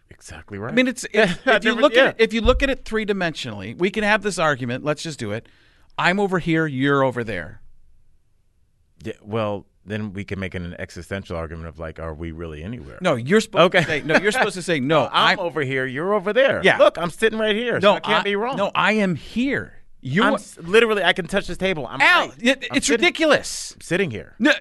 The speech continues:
Speaker 2: yeah, you're sitting there. I'm sitting here.
Speaker 1: Okay, and, and sane. I feel like we're at a
Speaker 2: I got into
Speaker 1: community
Speaker 2: it. I got
Speaker 1: Yeah,
Speaker 2: it.
Speaker 1: that's,
Speaker 2: I
Speaker 1: first of all, that's great.
Speaker 2: Send it.
Speaker 1: Save that, save that
Speaker 2: Isaac,
Speaker 1: for the
Speaker 2: Isaac doing P R. How'd that look?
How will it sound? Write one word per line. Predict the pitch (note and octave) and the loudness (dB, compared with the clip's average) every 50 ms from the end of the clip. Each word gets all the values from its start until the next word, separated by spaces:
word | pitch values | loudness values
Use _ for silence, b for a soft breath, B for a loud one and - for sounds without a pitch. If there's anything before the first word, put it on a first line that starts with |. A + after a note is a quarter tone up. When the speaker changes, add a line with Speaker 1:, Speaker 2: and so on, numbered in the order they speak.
| - A#3 | -4 -10
Speaker 2:
yeah, | G#3+ A3+ F4 E4+ C#4 | -4 0 2 2 2
you're | - A3+ C4+ | 0 -2 -2
sitting | C#4 - E4 E4+ E4 E4 D#4 G3 B2+ | -2 0 -2 0 0 2 0 0 2
there. | - C#4+ E4 E4+ E4+ E4 B3+ - - _ - | 4 6 6 6 6 4 2 0 -2 _ 4
I'm | D#4 E4 F#4 G4 F4+ | 6 8 8 6 4
sitting | C4 - - B3 A3+ F3+ D3+ A#2 | 2 -4 0 0 0 0 0 -6
here. | G2 F#2 B2+ A#2 G2+ F2 D2 - - _ _ _ - - _ _ - _ | -8 -10 -10 -10 -10 -12 -14 -18 -20 _ _ _ -20 -20 _ _ -20 _
Speaker 1:
Okay, | - - G2 - _ | -16 -16 -16 -16 _
and, | - G#2+ A2 A2+ A2 G#2+ - - | -8 -6 -4 -4 -4 -6 -8 -10
and | - A2 A#2 A#2+ A2+ | -6 -6 -4 -4 -6
sane. | - - - G#2+ G#2 G#2 A2 A#2 B2 _ _ _ _ _ - | -8 -6 -6 -6 -4 -6 -6 -8 -10 _ _ _ _ _ -8
I | F#2 G2 | -8 -8
feel | G2 - A2+ | -6 -4 -4
like | G#2 G2+ F#2+ - | -4 -4 -6 -8
we're | G2+ G#2 | -6 -6
at | G2 F#2+ | -6 -6
a | F#2+ | -2
Speaker 2:
I | - C#3 | -2 2
got | C#3 C#3+ C#3 | 2 4 2
into | D3+ D3+ C3 | 2 0 -4
Speaker 1:
community | A#2 A2 - | -6 -8 -8
Speaker 2:
it. | - | -6
I | A#2 | -2
got | C3+ C#3 C3+ | 0 4 6
Speaker 1:
Yeah, | F3 A#3 C4 | 6 6 6
Speaker 2:
it. | - | 6
Speaker 1:
that's, | F#3 G3+ - B2+ E3+ | 4 4 4 2 -8
Speaker 2:
I | |
Speaker 1:
first | C#3 C3 A3 A#3 - | -4 -2 -2 -2 -2
of | D3 | -2
all, | A#2 | -6
that's | G2 - | -6 -8
great. | - - E2 G2+ D#3 G#3+ A3 F3 - - - _ _ - - | -12 -16 -10 -8 -6 -6 -8 -10 -12 -16 -18 _ _ -16 -14
Speaker 2:
Send | - - C3+ C#3 | -8 -6 -4 -4
it. | C#3+ | -4
Speaker 1:
Save | A#3+ A#3+ | -4 -2
that, | - E3 F3 E3 - | -2 -2 -2 0 0
save | - | 2
that | C#3+ | 2
Speaker 2:
Isaac, | D3+ E3 F3+ G3+ G3+ A3+ G#3+ | 4 4 4 2 0 0 0
Speaker 1:
for | F3 F3 | -4 -6
the | D#3 E3 | -2 0
Speaker 2:
Isaac | D3+ E3+ F3 D#3+ F#3+ F3+ - | 2 2 2 2 0 -2 -2
doing | F3+ F3+ F3+ E3+ | -2 -2 -2 -2
P | - - E3+ F3 | -4 -2 0 0
R. | F3 G3 G#3+ | 2 2 0
How'd | G#3 F#3 F3 D#3+ | 0 -2 -2 -2
that | D#3+ D#3 - | -2 -2 -2
look? | C#3 C3 G#2 - - - | -2 -4 -4 -4 -10 -20